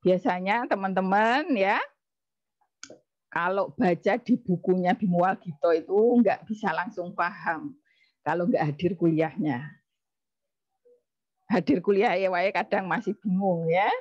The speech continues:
Nah, padahal mudah. Sekarang saya sudah menemukan cara menyampaikan pada kalian yang mudah. Apa toh itu aliran psikoanalis? Ini mazhab ya, yang kedua sesudah behavioris,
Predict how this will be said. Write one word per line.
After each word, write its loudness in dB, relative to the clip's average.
Nah, -2
padahal -2
mudah. 0
Sekarang -4
saya 0
sudah 0
menemukan 0
cara 0
menyampaikan -2
pada -6
kalian -2
yang -8
mudah. -10
Apa 0
toh -2
itu 0
aliran -2
psikoanalis? -4
Ini 2
mazhab 0
ya, 2
yang -2
kedua 2
sesudah 0
behavioris, 2